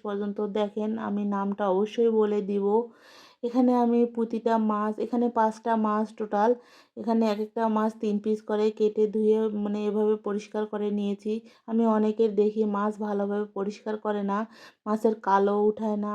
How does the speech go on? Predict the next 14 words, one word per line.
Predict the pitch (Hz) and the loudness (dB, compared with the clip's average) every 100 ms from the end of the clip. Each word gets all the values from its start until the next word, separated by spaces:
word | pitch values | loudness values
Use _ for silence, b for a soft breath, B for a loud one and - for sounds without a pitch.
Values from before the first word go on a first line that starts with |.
| 202 | -4
আমি | 208 208 | -4 -2
দেখেন | 202 202 208 202 | -2 -2 -6 -6
একদম | 196 214 208 | -6 -4 -2
ঘষে | 202 202 196 | -2 -2 -2
ঘষে | 202 208 214 | -4 -6 -4
পরিষ্কার | 196 196 - 214 | -2 -4 -4 -6
করে | 214 208 208 | -2 0 0
নিয়েছি, | 202 202 196 214 240 240 B B B B B 226 | 0 -4 -4 -4 -4 -6 B B B B B -2
আর | 220 214 | -2 2
খুব | 233 208 | 0 2
ভালোভাবে | 214 208 214 214 214 214 | 2 4 4 4 4 2
পরিষ্কার | 202 208 - 214 214 | -2 -4 -4 -6 -2
হয়ে | 208 208 | -2 0
গেছে। | 208 208 | -2 -2